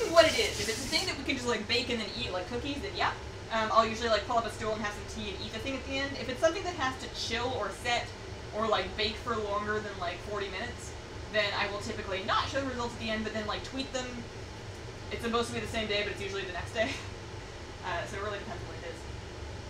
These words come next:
Um, always give up on Spine, try once or twice and then just rage quit. The thing about Spine that I notice is that I have to be, like, if I am taking action in Spine,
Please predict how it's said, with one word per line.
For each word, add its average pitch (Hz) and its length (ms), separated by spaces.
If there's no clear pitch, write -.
Um, 185 400
always 247 240
give 262 100
up 240 120
on 202 120
Spine, 277 420
try 220 160
once 202 200
or 196 60
twice 240 280
and 233 80
then 196 80
just - 160
rage 269 320
quit. 294 180
The 254 60
thing 403 180
about 277 280
Spine 277 340
that 226 120
I 254 300
notice 285 320
is 220 100
that 226 120
I 226 60
have 254 260
to - 80
be, 262 220
like, 226 220
if 240 100
I 262 140
am 269 180
taking 285 340
action - 440
in 330 160
Spine, 311 280